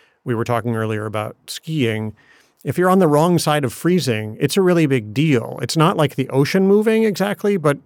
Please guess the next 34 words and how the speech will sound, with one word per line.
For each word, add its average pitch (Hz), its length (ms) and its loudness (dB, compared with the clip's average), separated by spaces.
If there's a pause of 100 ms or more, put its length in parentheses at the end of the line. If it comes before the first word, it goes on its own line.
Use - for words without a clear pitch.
(100)
if - 380 -2
you're 143 240 2
getting 170 260 2
rain 147 260 4
instead 131 280 2
of 120 100 0
snow, 117 540 -2 (880)
that's 160 220 2
a 214 60 4
really 165 200 4
big 147 160 0
deal 139 180 2
for 127 140 -2
some 120 180 0
communities 113 680 0
and 113 240 -6
for 127 100 -4
some 113 240 -2
systems. - 600 -4
And 127 120 -4
so 123 240 -2 (520)
temperature, 170 560 0
the 127 100 -4
models 123 400 -2
do 120 120 -6
so 143 300 -4
well, 117 760 -6
it 131 180 -6
makes 120 220 -2
sense 127 220 -2
to - 100 -8
put - 320 -4
that 120 200 0
out 113 360 0